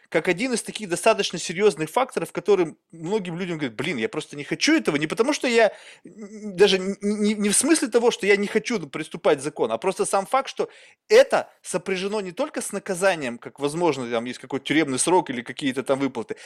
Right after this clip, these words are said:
это сопряжено с неким завершением жизненного цикла, нормального, полноценного. Там у тебя будут проблемы во всём, начиная там, ну, в общем, вс-, все запреты, куча всего. И вот в этом отношении, вот за последние двадцать лет,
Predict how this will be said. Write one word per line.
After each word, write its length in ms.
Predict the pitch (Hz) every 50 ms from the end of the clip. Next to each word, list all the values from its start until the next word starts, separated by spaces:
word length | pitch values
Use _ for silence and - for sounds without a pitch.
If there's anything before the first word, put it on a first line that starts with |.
| -
это 220 | - 190 208 - 220
сопряжено 540 | - 233 - - 185 165 170 180 214 247 -
с 80 | -
неким 260 | 202 208 208 - 156
завершением 640 | 131 - 147 151 156 - - 233 233 214 202 185 147
жизненного 480 | 135 175 202 180 185 185 185 185 185
цикла, 440 | 185 - - 277 208 - 110 98 - _ _ _ _ _
нормального, 520 | 147 156 165 175 196 185 160 139 120 117 110
полноценного. 680 | - 143 135 143 147 139 - - 147 117 110 104 101
Там 220 | - - 127 143 143
у 60 | 143
тебя 160 | - 180 170
будут 300 | 165 165 196 190 180 - _ - - _
проблемы 460 | - 170 165 160 185 220 220 208 214
во 100 | 202 214
всём, 380 | 202 - - - 196 139 110 107
начиная 460 | 110 107 - - 143 147 143 131 120
там, 380 | - - 107 104 107 107 107 113
ну, 180 | 156 160 117
в 20 | 101
общем, 240 | 104 - - 107 101 - - - - 123 123 - _
вс-, 160 | - - - -
все 200 | - - 190 185
запреты, 420 | 175 180 175 - 180 185 175 - 147
куча 240 | - 170 151 - 151
всего. 360 | - - 165 143 107 - - - - - - - - - - - - _ -
И 280 | 220 233 247 - - _
вот 240 | 170 202 208 - - -
в 80 | 190
этом 240 | 254 254 254 185 175 170
отношении, 520 | 170 - 185 175 - - 202 175 143 113
вот 180 | 107 120 117 -
за 220 | - 160 131 147 170
последние 600 | - 208 180 - - 240 247 233 190 196 190 175
двадцать 560 | 147 131 151 180 185 180 - - 175 - -
лет, 400 | 185 175 151 117 104 - - -